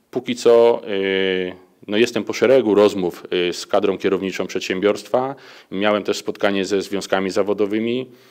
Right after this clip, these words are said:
Mm, i co mogę powiedzieć? Y, kadra, z którą będę miał okazję, mam nadzieję, dalej współpracować, y, nie wiem, jak to nazwać, y, żeby nie przesadzić z optymizmem, natomiast, y,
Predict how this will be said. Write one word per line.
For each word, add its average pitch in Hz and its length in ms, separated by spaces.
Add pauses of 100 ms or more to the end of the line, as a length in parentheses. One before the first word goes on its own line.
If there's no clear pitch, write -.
(280)
Mm, 92 540 (380)
i 110 60
co 117 140
mogę 110 240
powiedzieć? 80 720
Y, - 440 (960)
kadra, 131 420
z - 100
którą 104 380
będę 104 680
miał 98 340
okazję, 92 760
mam 92 160
nadzieję, 92 320
dalej 95 220
współpracować, 113 800 (440)
y, 92 240 (2750)
nie 107 100
wiem, 113 140
jak 107 100
to 92 100
nazwać, 110 540
y, 87 220
żeby 101 360
nie 98 140
przesadzić 101 680
z - 80
optymizmem, 104 560
natomiast, 107 560
y, 95 480